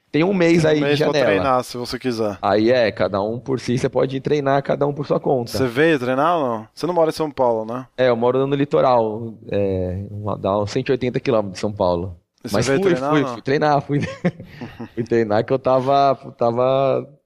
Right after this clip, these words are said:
Speaker 1: tava querendo muito isso daí, viu?
Speaker 2: E aí, como é que foi a, como é que é a, a regra da, da final nacional? Que eu acho que é a grande,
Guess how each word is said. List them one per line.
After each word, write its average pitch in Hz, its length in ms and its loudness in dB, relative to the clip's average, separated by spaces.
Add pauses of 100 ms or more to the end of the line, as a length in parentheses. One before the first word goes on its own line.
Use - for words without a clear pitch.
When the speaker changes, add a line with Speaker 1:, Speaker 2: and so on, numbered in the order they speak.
(100)
Speaker 1:
tava - 220 -2
querendo 139 340 0
muito 143 280 -2
isso 120 80 -10
daí, 107 220 2
viu? 101 220 -8 (200)
Speaker 2:
E 147 100 4
aí, 175 240 6
como 151 240 -2
é 165 80 4
que 170 140 -10
foi 156 300 2
a, 139 480 4
como 170 180 0
é 190 80 4
que - 100 -4
é 185 100 6
a, 156 260 6
a 135 220 2
regra 139 480 4
da, 127 540 2
da 123 120 0
final 131 300 -2
nacional? 113 540 -2
Que - 100 -10
eu 120 60 2
acho 113 100 -4
que 127 100 -4
é 127 40 2
a 123 120 2
grande, 127 540 0